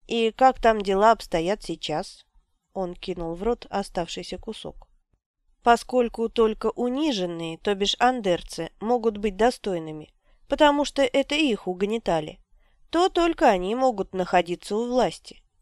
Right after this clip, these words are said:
Они учат, что хакенский гнет длится по сию пору. Даже взгляд, брошенный хакенцем, может быть интерпретирован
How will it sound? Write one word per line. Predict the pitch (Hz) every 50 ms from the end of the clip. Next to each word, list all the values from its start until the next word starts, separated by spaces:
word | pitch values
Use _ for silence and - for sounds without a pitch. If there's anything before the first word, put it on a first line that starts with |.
| _ _ _ _ _ _ _ _ -
Они | 196 214 220 214 214
учат, | 208 226 254 262 - - 196 -
что | - - - 202 190
хакенский | 175 - 202 202 - - 254 254 240 - - - 202
гнет | 196 190 202 220 247 262 247 - -
длится | - 190 214 208 208 208 - - 208
по | - - 208
сию | - - 226 226 240 233
пору. | - - 277 233 160 156 - _ _ _ _ _ _ _ _ _ _ _ _
Даже | 214 233 330 330 311 285 320
взгляд, | 285 285 269 247 233 254 240 214 180 165 - -
брошенный | 180 190 202 202 185 - - 185 175 175 175 170
хакенцем, | - 185 180 180 - 277 277 254 226 - - 180 170 170 - -
может | 240 269 269 240 226 220 202
быть | 196 214 214 202 - -
интерпретирован | - 226 214 - - 208 - - - 185 185 - - 262 247 233 208 196 185 185